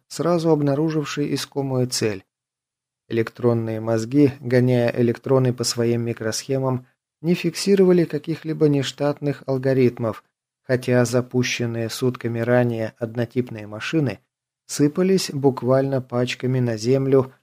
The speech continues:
поверженных в войну штатов. Все дело было в том, что орбитальный источник всей этой вирусной атаки, приводившей к отказам электроники, стал заметать следы,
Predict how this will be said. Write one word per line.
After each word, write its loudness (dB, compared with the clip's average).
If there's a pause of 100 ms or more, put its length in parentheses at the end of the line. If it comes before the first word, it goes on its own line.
(140)
поверженных 0
в -6
войну 2
штатов. -12 (1400)
Все -2
дело 6
было 4
в -8
том, -2
что -6
орбитальный 0
источник -4
всей 2
этой 0
вирусной 0
атаки, -8 (180)
приводившей 2
к -6
отказам -4
электроники, -2 (540)
стал 0
заметать -2
следы, 2